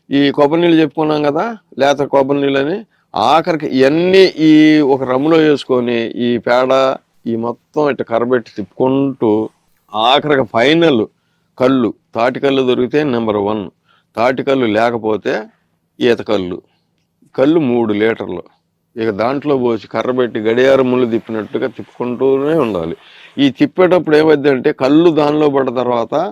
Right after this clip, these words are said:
గ్యాస్ వచ్చేసింది, పైకి పొంగిద్ది. మన పాలు పొయ్యి మీద పెడితే పొంగినట్టుగా పొంగు వచ్చేసింది. ఆ పొంగు రాకుండా మనం కర్ర పెట్టి తిప్పుకుంటూ ఉండాలి. ఇది కలిపిన తర్వాత ఒక గంట, రెండు గంటలు మనం దాని దగ్గరే కూర్చోవాలి. ఎందుకంటే ఎప్పుడు పొంగిద్దో,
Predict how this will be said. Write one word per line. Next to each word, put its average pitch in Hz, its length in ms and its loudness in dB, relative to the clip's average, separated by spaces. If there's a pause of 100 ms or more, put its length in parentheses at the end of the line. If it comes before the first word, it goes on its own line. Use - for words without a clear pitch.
(420)
గ్యాస్ 185 360 4
వచ్చేసింది, 143 440 0
పైకి 151 320 2
పొంగిద్ది. 156 480 2
మన 113 200 -2
పాలు 147 340 2
పొయ్యి 151 240 -2
మీద 151 220 0
పెడితే 139 320 -2
పొంగినట్టుగా 135 560 -2
పొంగు 156 260 0
వచ్చేసింది. 101 580 -4 (480)
ఆ 120 40 0
పొంగు 175 380 4
రాకుండా 170 420 4
మనం 170 220 0
కర్ర 147 200 2
పెట్టి 151 240 2
తిప్పుకుంటూ 139 480 -2
ఉండాలి. 90 380 -2 (440)
ఇది 156 300 4
కలిపిన 165 400 2
తర్వాత 160 400 4
ఒక 156 300 4
గంట, 143 360 2
రెండు 143 320 4
గంటలు 147 300 0
మనం 143 280 0
దాని 139 200 2
దగ్గరే 151 280 4
కూర్చోవాలి. 131 540 0
ఎందుకంటే 151 380 -2
ఎప్పుడు 165 260 0
పొంగిద్దో, 165 600 4